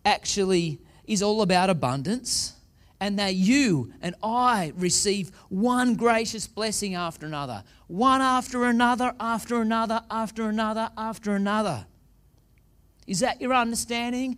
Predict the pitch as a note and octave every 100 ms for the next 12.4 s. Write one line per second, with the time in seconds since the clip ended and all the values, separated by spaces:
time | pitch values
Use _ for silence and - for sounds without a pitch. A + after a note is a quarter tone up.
0 | - - D#3 A#3 B3+ B3+ A#3 A#3+ A3 G#3+
1 | A3 G3 G#3 F#3 D#3 G3+ A3 G#3 B3 A3+
2 | - - _ _ _ _ _ _ _ _
3 | _ - A#3+ F3+ F3 G#3+ A3 F3 C3 A3+
4 | A#3+ B3 B3 G#3 D#3 F3+ D#3+ C#3+ A3+ G#3+
5 | A3+ G3+ F#3+ - F#3 G#3+ A3 A3 G#3 G3
6 | F#3+ E3+ G#3 A3 - D3+ A3 G#3 G3+ F3+
7 | G#3 G#3+ C3 - - - G3+ F#3+ - F#3
8 | D#3+ D#3 - - A#3 C4 - - - -
9 | D3+ C#3 - A#3+ - B3 - A#3+ G3+ A3+
10 | - E3+ D3+ - D3 C3 F3+ F3+ F#3 E3+
11 | E3+ D#3 - D#3+ D#3 D3+ C#3 C3+ C3 B2
12 | B2 A2 - F#2+